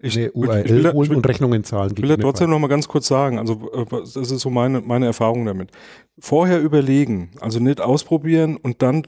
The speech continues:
Speaker 1: da drauf kommen, „Oh, hier brauche ich eine richtige Adresse, jetzt suche ich mir mal schnell eine“, sondern überlegt euch vorher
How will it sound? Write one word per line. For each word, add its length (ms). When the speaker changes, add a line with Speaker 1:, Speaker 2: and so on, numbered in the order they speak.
Speaker 1:
da 120
drauf 320
kommen, 240
„Oh, 200
hier 100
brauche 220
ich 80
eine 100
richtige 320
Adresse, 400
jetzt 140
suche 160
ich 100
mir 80
mal 160
schnell 260
eine“, 300
sondern 240
überlegt 580
euch 160
vorher 720